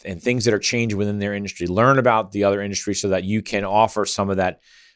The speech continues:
You can pick up on opportunities in your town, wherever you're at, where you can help somebody by connecting somebody to a member of your group. Where that differs from a client counsel. And so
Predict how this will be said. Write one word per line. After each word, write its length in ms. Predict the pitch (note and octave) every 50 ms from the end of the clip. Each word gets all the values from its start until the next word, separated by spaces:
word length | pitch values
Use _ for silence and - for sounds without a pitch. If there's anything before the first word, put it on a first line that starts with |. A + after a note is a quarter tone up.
| _ _
You 160 | - B2 A2+
can 140 | - A2+ G2+
pick 260 | - - D#3 D#3 -
up 160 | D3+ C#3 -
on 160 | B2 A2+ A2 G2+
opportunities 1120 | A2 A#2+ - F#3+ A#2+ F#2 - - D3 D3 C3 A2 F#2 F2+ F2+ F#2 F#2+ - - - - - _ _ _ _ _ _ _ _ _ _ _ _ _
in 140 | - A2 G2
your 100 | F#2+ F2+
town, 480 | - - - - G#2 G#2 G#2 G#2 G2 F#2
wherever 220 | G2 G#2 G2+ G#2
you're 160 | G2 G2 A2
at, 360 | C3+ C#3+ A#2 F#2+ F#2+ - - _ _ _ _ _ _ _ _ _
where 120 | - G#2 G#2
you 120 | G#2+ B2
can 180 | A#2+ - B2 G#2+
help 440 | F2+ - - - C#3 D3+ D#3 -
somebody 400 | - - C#3 A2+ G2+ G2 G2 G2+
by 200 | G2 F#2+ F#2+ F#2 - _ _ _ _ _ _ _ _ _ _ _
connecting 400 | - - A2 A2+ A2 - A#2+ G#2+
somebody 320 | F#2+ - G#2+ G2 G2 G2 F#2
to 160 | - - F#2+
a 20 |
member 300 | F2+ F#2 F#2 F2+ F2+ F#2
of 100 | F2 D#2+
your 140 | E2 E2 D2+
group. 340 | - - F2 D#2 C#2 - _ _ _ _ _ _ _ _ _ _ _ _
Where 220 | - C3 C3+ E3+ F3
that 240 | E3+ D#3 A2+ F#2
differs 760 | - A#2+ B2+ - - G#2 F#2 F2 F2+ - - - - - - _ _ _ _ _ _ _ _ _ _ _ _ _ _ _ _ _ _ _
from 440 | - - - G#2+ G2 F#2+ F#2 G2 F#2
a 120 | E2 F#2
client 480 | - - - A2 G#2 G#2 G#2 G2+ C#2 -
counsel. 600 | - - - F#2 F2+ - - D2+ C2 B1+ _ _ _ _
And 100 | E2+ D#2+
so 320 | - - E2+ E2 E2 E2